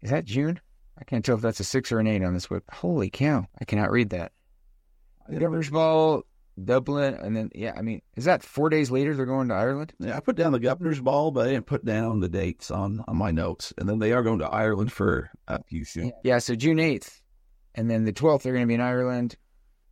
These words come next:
Speaker 1: Three shows in Ireland. Impressive. That's like a mini residency right
Speaker 2: Yeah,
Speaker 1: there.
Speaker 2: exactly. What more could you want?
Speaker 1: And then they've got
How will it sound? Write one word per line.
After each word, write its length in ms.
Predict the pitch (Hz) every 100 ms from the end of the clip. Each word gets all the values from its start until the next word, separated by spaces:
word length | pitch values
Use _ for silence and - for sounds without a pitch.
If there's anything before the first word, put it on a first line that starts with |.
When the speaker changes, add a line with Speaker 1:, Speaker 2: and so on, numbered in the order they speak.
| _ _ _
Speaker 1:
Three 180 | - 160
shows 280 | - 147 117
in 80 | 101
Ireland. 380 | 104 107 107 - _ _ _
Impressive. 460 | - 120 - - - _ _ _ _ _ _
That's 200 | - 147
like 160 | - -
a 60 | 95
mini 400 | 90 87 87 -
residency 420 | 98 85 85 85
right 80 | 113
Speaker 2:
Yeah, 60 | 139
Speaker 1:
there. 120 | 160
Speaker 2:
exactly. 540 | 123 107 110 165 113 -
What 180 | - 165
more 160 | 156 185
could 120 | 160
you 80 | 160
want? 280 | 214 240 - - _
Speaker 1:
And 120 | - 107
then 120 | 107
they've 120 | 104
got 200 | 113 104